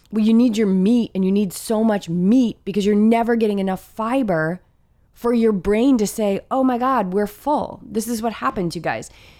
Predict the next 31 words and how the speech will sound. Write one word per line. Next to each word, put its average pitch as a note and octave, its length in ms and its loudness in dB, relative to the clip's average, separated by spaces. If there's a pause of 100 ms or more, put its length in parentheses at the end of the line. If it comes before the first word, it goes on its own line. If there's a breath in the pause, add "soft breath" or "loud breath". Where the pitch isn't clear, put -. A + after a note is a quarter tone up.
So A#3 160 -2
I G#3 380 -2
had C4 200 -6
this A3+ 200 -4
mo-, G3 420 0
aha G3+ 460 -2
moment F#3+ 500 0
where F3+ 140 -4
I F3+ 60 0
realized, F#3 640 -2
"Oh A3+ 100 -4
my A3 160 -2
gosh, G#3 340 -4
this A3+ 260 -6
is A#3 160 -8
why G3+ 180 -2
nobody F#3+ 520 0 (300 soft breath)
who G#3 160 -4
eats G3+ 320 -4
animal G#3+ 360 0
products E3+ 440 -4
thinks F#3+ 240 -6
that F#3 180 -8
they'll F3+ 200 -4
ever F#3 240 -2
be F3 160 -4
full F#3+ 520 -2 (240 soft breath)
on F#3 100 -6
a F3+ 60 -2
plant-based F3+ 480 -4
diet." G#3 440 0